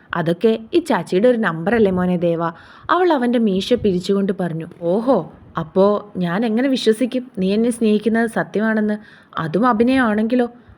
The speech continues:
അവൻ സംശയത്തോട് ചോദിച്ചു. "ദേ, എൻ്റെ സ്നേഹം അഭിനയമാണെന്ന് പറഞ്ഞാലുണ്ടല്ലോ," അതും പറഞ്ഞ് അവൾ അവൻ്റെ ബാക്കിൽ പിച്ചി.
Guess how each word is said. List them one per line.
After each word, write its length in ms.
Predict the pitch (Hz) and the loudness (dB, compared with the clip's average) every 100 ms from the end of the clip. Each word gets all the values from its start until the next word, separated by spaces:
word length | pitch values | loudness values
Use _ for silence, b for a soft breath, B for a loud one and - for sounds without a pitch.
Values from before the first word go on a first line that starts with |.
| - | -6
അവൻ 220 | 311 339 | -2 0
സംശയത്തോട് 680 | 285 214 180 180 208 220 220 | 0 -2 -2 -2 -2 0 0
ചോദിച്ചു. 420 | 220 185 160 156 156 b b - | -2 -4 -4 -8 -8 b b 0
"ദേ, 160 | 202 269 - - 160 | 2 2 0 -12 -8
എൻ്റെ 220 | 160 208 | -4 -2
സ്നേഹം 360 | 233 233 220 | 0 -2 0
അഭിനയമാണെന്ന് 600 | 254 190 196 220 247 247 262 | 0 0 0 0 0 0 0
പറഞ്ഞാലുണ്ടല്ലോ," 720 | 247 190 208 254 254 220 165 156 B B - | 0 0 0 0 2 2 0 -2 B B -2
അതും 220 | 320 370 | 2 2
പറഞ്ഞ് 300 | 330 240 208 - - | 2 2 0 -4 -6
അവൾ 200 | 175 208 | 0 2
അവൻ്റെ 220 | 220 208 | 2 0
ബാക്കിൽ 420 | 190 156 165 160 | -2 -2 -2 0
പിച്ചി. 360 | 214 160 156 - | 0 -2 -6 -8